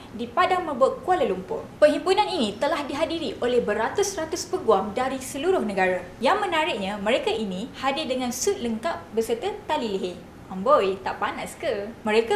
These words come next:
berhimpun untuk tiga tuntutan. Yang pertama, masukkan akta hasutan. Kedua, gugurkan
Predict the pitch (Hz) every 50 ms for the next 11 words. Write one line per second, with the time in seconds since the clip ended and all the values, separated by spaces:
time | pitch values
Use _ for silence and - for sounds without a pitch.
0 | 392 349 302 320 320 - - 196 190 190 - - 220 - 240 208 - - - -
1 | 392 381 392 330 311 311 - 269 240 240 226 - 180 165 175 180 - 214 302 403
2 | 403 - 370 370 339 277 202 185 208 277 - - - - - - 240 262 277 285
3 | 285 - 403 403 - 381 392 - - 226 - - 254 - 285 294 - 349 - 403
4 | 359 226 185 170 - - 349 254 233 202 190 196 277 339 - - - - - 214
5 | 202 277 294 - 370 381 381 - 370 370 370